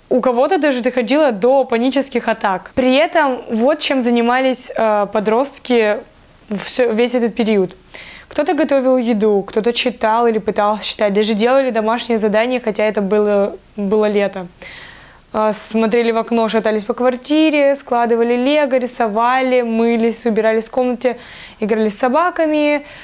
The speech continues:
а, писали стихи. Один юноша прошел Петербург из конца в конец порядка двадцати пяти километров, кто-то пошел в зоопарк,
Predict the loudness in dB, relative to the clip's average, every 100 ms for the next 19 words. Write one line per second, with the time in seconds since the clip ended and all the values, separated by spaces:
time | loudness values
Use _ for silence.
0 | -20 -16 -4 0 0 0 -2 0 0 -2
1 | -4 -6 -6 -4 0 2 4 2 -2 -12
2 | -4 0 2 2 2 0 -2 -2 0 -2
3 | -2 -2 0 0 -2 -4 -2 -2 0 -4
4 | -2 -2 -2 -2 -2 -2 -2 -4 -4 -6
5 | -10 -10 -6 -2 -2 0 0 0 -2 0
6 | -2 -2 -2 -2 0 -2 0 0 0 -6